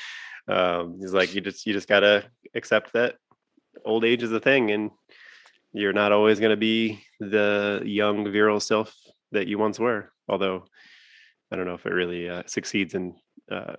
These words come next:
living up to knowing that, uh, but not everybody's, uh, not everybody's quite as good at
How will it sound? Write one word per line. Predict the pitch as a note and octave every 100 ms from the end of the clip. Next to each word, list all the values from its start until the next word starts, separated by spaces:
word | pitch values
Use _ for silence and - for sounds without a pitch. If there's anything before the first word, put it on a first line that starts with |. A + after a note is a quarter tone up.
| -
living | G2+ G#2+ G2+ F#2
up | A2 -
to | - F#2+ F#2+ F2 _ -
knowing | - G2+ A#2+ G2 F#2+
that, | G2+ -
uh, | A2 G#2
but | A2
not | A2+
everybody's, | G#2+ G#2+ G#2+ G2+ G2+ G2+
uh, | - A2+ G#2+
not | B2+
everybody's | B2 A2 G#2+
quite | - A2+
as | G2+
good | F#2+ G2+
at | F#2+ F#2+